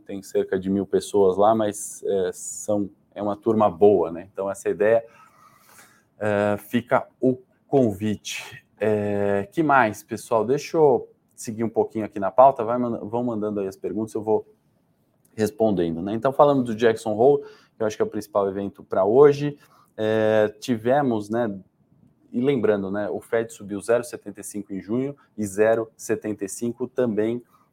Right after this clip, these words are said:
é, no mês de julho, né? Então, pra setembro, é, uma terceira alta de zero setenta e cinco ali,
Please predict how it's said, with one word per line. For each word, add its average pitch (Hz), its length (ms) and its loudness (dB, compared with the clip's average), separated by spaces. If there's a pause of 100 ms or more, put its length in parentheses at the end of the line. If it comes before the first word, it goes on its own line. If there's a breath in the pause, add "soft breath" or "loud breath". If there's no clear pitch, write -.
é, 101 380 -2
no 110 160 2
mês 107 420 -2 (160)
de 110 180 -8
julho, 104 420 0
né? 95 120 -8
Então, 117 240 -6
pra 143 200 4
setembro, 131 840 0 (280 soft breath)
é, 101 320 2
uma 110 180 -2
terceira 107 460 0
alta 101 280 0
de 95 120 -6
zero 95 260 0
setenta 98 460 -4
e 95 60 -4
cinco 104 400 -6
ali, 107 280 0